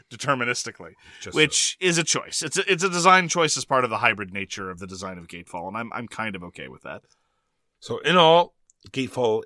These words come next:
Speaker 2: is a great little skirmish game, very easy to teach, very easy to get started. You're simply just putting out a map, which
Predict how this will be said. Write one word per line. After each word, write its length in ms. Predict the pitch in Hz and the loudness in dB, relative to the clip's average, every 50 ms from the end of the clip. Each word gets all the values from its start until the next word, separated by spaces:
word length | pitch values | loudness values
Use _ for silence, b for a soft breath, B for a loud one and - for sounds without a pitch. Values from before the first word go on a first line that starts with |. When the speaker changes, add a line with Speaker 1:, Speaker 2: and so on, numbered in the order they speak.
| - _ _ _ _ _ _ _ | -10 _ _ _ _ _ _ _
Speaker 2:
is 320 | - 101 98 90 87 82 - | -12 -10 -10 -10 -10 -12 -14
a 40 | 92 | -14
great 380 | 92 - 101 101 98 101 90 - | -14 -10 -6 -6 -6 -6 -8 -12
little 160 | 95 92 87 | -14 -14 -12
skirmish 460 | - - - 117 113 110 113 104 - | -12 -8 -4 -2 -2 -2 -2 -4 -4
game, 320 | - 113 110 110 113 113 - - | -4 -6 -4 -4 -8 -10 -12 -14
very 360 | 92 98 117 139 135 131 131 | -4 2 6 8 8 8 6
easy 300 | 110 110 117 110 98 104 | 4 0 -4 -4 -4 -6
to 100 | 92 87 | -8 -8
teach, 360 | - - 107 104 104 101 - | -8 -8 -8 -8 -8 -10 -12
very 380 | 104 110 165 175 165 147 131 123 - | -10 -6 -4 -2 0 0 -2 -4 -4
easy 360 | - 120 143 143 117 123 123 | -4 -4 -2 -2 -2 -4 -4
to 100 | 92 104 | -6 -6
get 260 | 87 104 113 - - - | -8 -8 -10 -12 -8 -6
started. 520 | - - - 123 113 120 127 127 123 110 | -6 0 4 6 6 8 6 6 2 0
You're 160 | 98 98 90 | -6 -6 -6
simply 320 | 82 - - 104 92 101 90 | -6 -6 -8 -6 -8 -8 -8
just 220 | - 92 - - | -8 -8 -10 -6
putting 220 | - 123 120 117 | -2 -2 0 0
out 120 | 117 117 117 | 2 0 0
a 40 | 107 | 0
map, 340 | 101 101 98 107 123 - - - | -2 -4 -4 -6 -6 -10 -14 -14
which 280 | 95 104 98 - - | -12 -12 -10 -10 -10